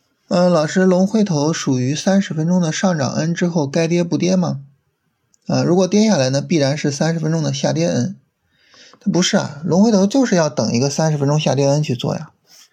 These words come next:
因为它只有一个三十分钟下跌 N，这个时候呢，它才是一个什么？才是一个日线、短线的调整过程啊，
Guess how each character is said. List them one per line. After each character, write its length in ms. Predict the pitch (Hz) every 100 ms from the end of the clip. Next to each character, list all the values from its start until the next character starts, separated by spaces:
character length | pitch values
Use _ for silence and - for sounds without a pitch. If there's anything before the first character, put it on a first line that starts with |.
| _ _ - - _
因 100 | 226
为 40 |
它 140 | 233 247
只 160 | 233
有 140 | 202 139
一 80 | 131
个 120 | 147
三 220 | 190 196
十 100 | 160
分 140 | 151
钟 120 | 170 175
下 180 | 143
跌 140 | 139 147
N， 420 | 156 175 208 208
这 100 | 170
个 140 | 139 135
时 120 | 127
候 200 | 135 135
呢， 240 | 120 120 - - - - _
它 140 | - 160
才 180 | 139
是 200 | 139 151
一 80 | 135
个 100 | 139
什 120 | 131
么？ 180 | 117 113
才 180 | 120 139
是 160 | 135 135
一 120 | 135
个 280 | 135 127 131 - - _
日 200 | - 170
线、 180 | 165 139
短 140 | 120
线 100 | 127
的 80 | 139
调 160 | 139 131
整 160 | 123
过 160 | 127 143
程 140 | 131
啊， 200 | - -